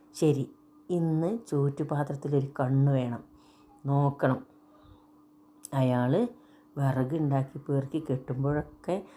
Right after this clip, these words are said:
തൻ്റെ ചോറ്റുപാത്രം ഇങ്ങനെ ശ്രദ്ധിച്ചു. അതാ കുരങ്ങന് വരുന്നുണ്ട്. കുരങ്ങൻ വന്ന് ചോറ് പാത്രം എടുത്ത് ചോറെടുത്ത് ഇങ്ങനെ കഴിക്കുകയാണ്. ശേഷം തൻ്റെ കൈ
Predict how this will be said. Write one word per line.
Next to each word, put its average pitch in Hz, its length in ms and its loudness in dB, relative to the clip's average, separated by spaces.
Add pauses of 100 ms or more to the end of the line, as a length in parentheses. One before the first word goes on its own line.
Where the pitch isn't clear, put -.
(160)
തൻ്റെ 135 260 -6
ചോറ്റുപാത്രം 143 840 -2
ഇങ്ങനെ 175 340 2
ശ്രദ്ധിച്ചു. 143 640 -4 (580)
അതാ 139 320 2 (640)
കുരങ്ങന് 151 520 -2
വരുന്നുണ്ട്. 170 520 -2 (520)
കുരങ്ങൻ 135 600 2
വന്ന് 151 360 4 (600)
ചോറ് 139 360 4
പാത്രം 160 380 -6
എടുത്ത് 170 280 -2 (460)
ചോറെടുത്ത് 143 540 0
ഇങ്ങനെ 180 540 2
കഴിക്കുകയാണ്. 151 720 2 (540)
ശേഷം 135 680 2 (400)
തൻ്റെ 139 520 4
കൈ 135 260 2